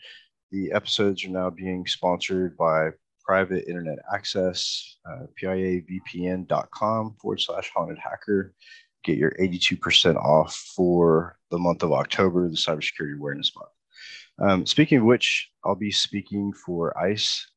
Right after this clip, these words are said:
um, this upcoming month for Cybersecurity Awareness Month. Uh, I spoke for D H S last year this time, and now I'm moving on to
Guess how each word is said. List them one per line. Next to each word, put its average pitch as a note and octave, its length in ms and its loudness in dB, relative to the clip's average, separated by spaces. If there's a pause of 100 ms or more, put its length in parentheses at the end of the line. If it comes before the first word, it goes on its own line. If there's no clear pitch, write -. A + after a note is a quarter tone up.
um, F2+ 460 -10 (100)
this - 160 -6 (480)
upcoming G#2 360 -4
month G2 300 -2
for F2+ 460 -4
Cybersecurity F2 500 -2
Awareness E2+ 340 0
Month. A#2+ 200 0 (840)
Uh, D2+ 220 0
I - 80 -2
spoke - 260 2
for F2+ 80 4
D F2+ 220 6
H F2+ 200 6
S E2+ 240 6
last E2 440 2
year E2+ 120 -2
this E2+ 200 -4
time, E2 360 2
and E2 120 -8
now D2+ 200 -4
I'm D#2 100 -6
moving D2+ 220 -4
on D2+ 200 -6
to - 120 -6